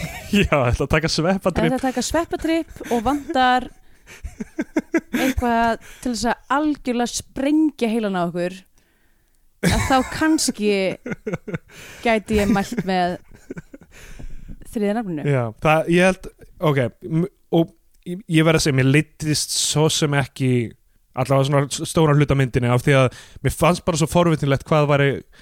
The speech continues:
Speaker 2: Allt, já.
Speaker 1: hva-, hvað þetta væri allt ruglað einhvern veginn.
Speaker 2: Einmitt.
Speaker 1: Um, þannig að, uh, að því sögðu, bara ég, bara f-, það, já, það er, hérna, það er mjög, mjög, mjög óskýr svona orsök og afleiðing í öllu sem gerist í myndinni,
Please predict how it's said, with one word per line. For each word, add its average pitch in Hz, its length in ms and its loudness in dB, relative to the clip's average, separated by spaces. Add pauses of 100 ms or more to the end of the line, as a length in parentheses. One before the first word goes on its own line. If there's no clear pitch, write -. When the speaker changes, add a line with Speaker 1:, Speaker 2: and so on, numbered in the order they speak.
Speaker 2:
Allt, - 480 -16
já. 185 200 -8
Speaker 1:
hva-, 156 140 -2
hvað 165 160 4
þetta 156 180 4
væri 156 200 4
allt - 200 -2
ruglað 107 380 0
einhvern 107 180 -6
veginn. 101 160 -10 (120)
Speaker 2:
Einmitt. - 380 -16 (120)
Speaker 1:
Um, 139 480 2 (1000)
þannig 143 360 2
að, 143 300 4
uh, 143 420 4 (120)
að 165 200 0
því 185 80 2
sögðu, 151 340 4
bara 156 220 2
ég, 143 260 2 (920)
bara 139 300 0
f-, 131 200 -4 (1500)
það, 147 380 2
já, 143 160 6
það 151 180 2
er, 147 120 4
hérna, 156 300 2
það 151 100 4
er 151 80 2
mjög, 175 240 4
mjög, 175 240 2 (120)
mjög 170 220 4
óskýr 170 340 4
svona 156 160 2
orsök 160 280 0
og 143 100 4
afleiðing 175 440 2
í 160 60 4
öllu 180 200 0
sem 151 100 -2
gerist 160 260 0
í 151 40 0
myndinni, 147 360 0